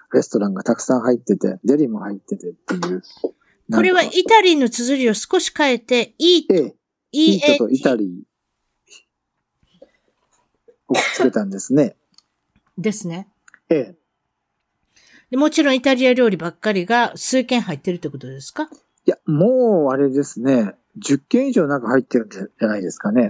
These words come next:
Speaker 2: そんなにいた？あの、アメリカ人ってイタリア料理好きですよね。
Speaker 1: ええ。大好きですね。国民食ですね。だから、
Speaker 2: うん。
Speaker 1: 白人率がすごかったですよ、
Speaker 2: うん。
Speaker 1: ほとんど。あれ、
Speaker 2: うん。
Speaker 1: ロサンゼルスだと結構ね、
Speaker 2: うん。
Speaker 1: いろんな人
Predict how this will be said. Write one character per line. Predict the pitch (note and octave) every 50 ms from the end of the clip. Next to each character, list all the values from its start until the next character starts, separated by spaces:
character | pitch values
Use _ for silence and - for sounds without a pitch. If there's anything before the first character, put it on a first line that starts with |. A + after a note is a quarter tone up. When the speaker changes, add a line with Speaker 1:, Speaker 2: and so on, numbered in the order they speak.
| - - _
Speaker 2:
そ | - - - E3
ん | G3 B3 D4+ F4+
な | G4 G#4
に | G#4 G#4+ G4+
い | F#4
た？ | - - - _ - - - - -
あ | G#3+ G#3+
の、 | G#3
ア | A#3+
メ | D#4 G4+
リ | - C#4+
カ | C4+ A#3+
人 | - F4 B3+
っ |
て | G3 D#3+
イ | A3+
タ | - D4+ D4
リ | C#4+ D4
ア | C#4+
料 | C#4 C4+ A#3+
理 | F#3
好 | - -
き | - B3 G#3
で | F3
す | C3+ - - B2
よ |
ね。 | A#2+ D3 F3+ F3 D3+ _
Speaker 1:
え | _
え。 | _ _ _ _
大 | - F3+ A#3 B3+
好 | -
き | - -
で | C3+ B2+ A2+
す | G2+
ね。 | A2 B2 C3 B2 G#2+ G#2+ - - _ _ _ _ _ _ _
国 | - D3+ C#3+ F#3 G3
民 | A3 F#3+
食 | - C#3+ A#2+
で | A2 G#2
す | - - A#2
ね。 | A#2+ G#2+ G2+ - _ _ _ -
だ | - G3 G3+
か | - D#3
ら、 | C3+ B2
Speaker 2:
う | -
ん。 | F3 C#3+ C#3 - _ _
Speaker 1:
白 | - D#3+ D3+ G3+ G#3+ F#3+
人 | A3+ C#4+ B3
率 | G3 E3 D3 - C3+
が | A#2+
す | - - E3
ご | F#3+ F3
か | D3+
っ | C3
た | A2+ G#2+
で | A2 G2
す | -
よ、 | G#2+ G#2
Speaker 2:
う |
ん。 | -
Speaker 1:
ほ | A2+ G#2+
と | - D3 C3+
ん | B2
ど。 | G#2+ G#2+ A#2 - _ _ _ _ _ -
あ | - B2
れ、 | A2+ G#2+
Speaker 2:
う | G2
ん。 | F#3+ G3 F3 C#3+ - -
Speaker 1:
ロ | - C3+
サ | C3 - G3 G#3
ン | F#3+
ゼ | F3+ A3
ル | A3 F#3+
ス | - -
だ | C3+ A#2
と | G#2+ G#2
結 | - D3+ C3+
構 | _ - A2+ A2+
ね、 | B2+ B2 G#2+ G#2 -
Speaker 2:
う |
ん。 | A#2+
Speaker 1:
い |
ろ | B2 D3 D3
ん |
な | D3+ C#3+
人 | C3 C#3 C#3